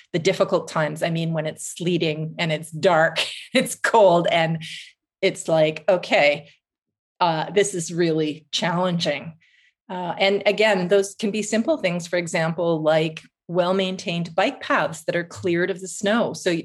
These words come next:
it's faster to bike somewhere. And that can actually be a magical experience when it's minus ten, um, because you see and hear and feel totally different things than you do on a hot, sunny day.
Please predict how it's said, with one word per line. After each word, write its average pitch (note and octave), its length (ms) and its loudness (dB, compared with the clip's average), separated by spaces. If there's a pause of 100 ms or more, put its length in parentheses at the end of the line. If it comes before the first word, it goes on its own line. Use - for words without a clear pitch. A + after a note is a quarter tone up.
it's - 240 -6
faster F3+ 400 0
to F3 100 2
bike G3+ 300 0
somewhere. F3 500 0
And F3+ 140 -2
that G3+ 140 -2
can D4+ 80 -4
actually A3 280 -2
be F3 100 -2
a F3 40 0
magical F3+ 540 -2
experience F3+ 680 -2
when E3+ 120 -4
it's E3 160 -8
minus E3+ 400 -2
ten, E3 480 -2 (560)
um, D3+ 480 -4
because F3 320 -4
you F3 120 -2
see F3 720 -4 (460)
and E3 360 0
hear E3+ 600 0
and E3+ 240 -4
feel F#3 600 2
totally F#3 440 2
different E3 380 -4
things E3+ 560 -2
than F3 160 0
you F3 100 -2
do E3+ 220 -2
on D#3+ 160 0
a D#3+ 80 -2
hot, E3 420 -2
sunny E3 380 -6
day. E3+ 520 0